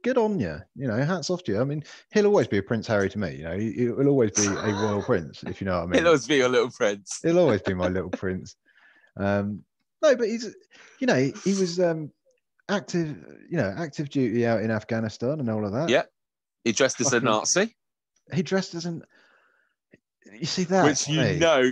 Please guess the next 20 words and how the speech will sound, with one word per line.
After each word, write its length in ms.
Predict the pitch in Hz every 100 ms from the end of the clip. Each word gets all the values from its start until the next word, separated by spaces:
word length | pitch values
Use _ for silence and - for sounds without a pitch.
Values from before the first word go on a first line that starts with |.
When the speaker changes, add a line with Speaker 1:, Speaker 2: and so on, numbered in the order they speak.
| -
Speaker 2:
you 220 | 147 156
know 180 | 147 131
full 380 | - 156 131 117
well 320 | 104 90 90
that's 220 | 113 -
just 180 | 120 -
his 120 | 107
great 280 | - 117 101 -
grandpappies 760 | 107 104 - 98 - 101 -
<laughs> 40 | -
in 80 | 135
the 80 | -
cupboard. 260 | 143 120
He's 120 | 110
like, 260 | 147 143 -
Speaker 1:
<laughs> 180 | 147 -
Yeah. 180 | 240 170 202
Speaker 2:
"Nan, 120 | 269 - - - 262
Nan, 200 | 254 160 - -
Speaker 1:
<laughs> 100 | -